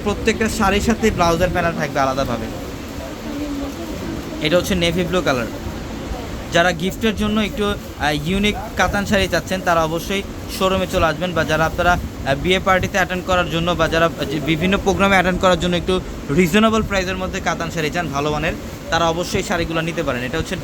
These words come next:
নেভি ব্লু কালারের মধ্যে, এটার মধ্যেও কিন্তু মিনাকারি সুতার কাজ করে। এগুলো ডিজিটাল প্রিন্ট না, এগুলা সম্পূর্ণ সুতা এবং জরির কাজ করা। ব্যাক সাইডের প্যানেল দেখেন, একদম পিটানো কাজ করা,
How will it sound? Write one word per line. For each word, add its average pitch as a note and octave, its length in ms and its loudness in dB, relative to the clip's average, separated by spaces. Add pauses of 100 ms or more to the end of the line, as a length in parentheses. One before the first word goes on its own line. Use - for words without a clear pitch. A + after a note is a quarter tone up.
নেভি D#3 320 0
ব্লু F3+ 180 -2
কালারের F3+ 280 0
মধ্যে, D#3+ 320 0 (420)
এটার F#3 260 2
মধ্যেও G#3 280 2
কিন্তু A3 240 0
মিনাকারি F#3 440 0
সুতার F#3+ 260 -2
কাজ D#3+ 140 0 (100)
করে। D#3 120 2
এগুলো F3+ 200 4
ডিজিটাল F3 420 2
প্রিন্ট E3 260 -2
না, C3 80 0
এগুলা D3+ 320 2 (420)
সম্পূর্ণ G3 400 0
সুতা G#3+ 340 -4
এবং F3+ 260 -2
জরির F3+ 220 0
কাজ D3 240 -2
করা। A#2 160 -2 (400)
ব্যাক D#3+ 240 2
সাইডের F#3+ 200 -2
প্যানেল F3 260 -2
দেখেন, E3 220 -2
একদম E3 260 -4
পিটানো F#3+ 320 -2
কাজ E3+ 260 -2
করা, D#3 200 -2